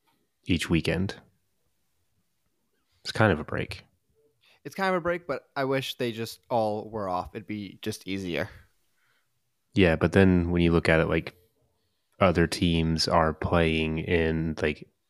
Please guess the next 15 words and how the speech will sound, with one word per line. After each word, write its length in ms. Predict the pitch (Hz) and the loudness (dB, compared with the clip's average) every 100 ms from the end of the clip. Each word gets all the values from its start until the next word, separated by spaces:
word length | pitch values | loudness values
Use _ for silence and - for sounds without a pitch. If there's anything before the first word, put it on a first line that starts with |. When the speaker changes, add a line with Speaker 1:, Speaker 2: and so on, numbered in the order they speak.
| _ - | _ -4
Speaker 1:
F 200 | 87 - | -2 0
A 100 | 82 | -2
Cup, 360 | - 80 78 - | -2 -4 -2 -2
and 80 | |
then 120 | 82 82 | 0 0
you 80 | |
have 140 | 80 80 | 0 2
all 100 | 80 | 2
the 80 | 78 | 2
people 220 | 85 78 | 0 2
going 280 | 80 78 76 | 2 2 2
away 220 | 76 78 | 0 0
for 160 | - | -4
tournaments, 500 | 85 - 80 80 82 - | -4 -2 0 -2 -4 -2
so 400 | - 80 80 | 0 0 -2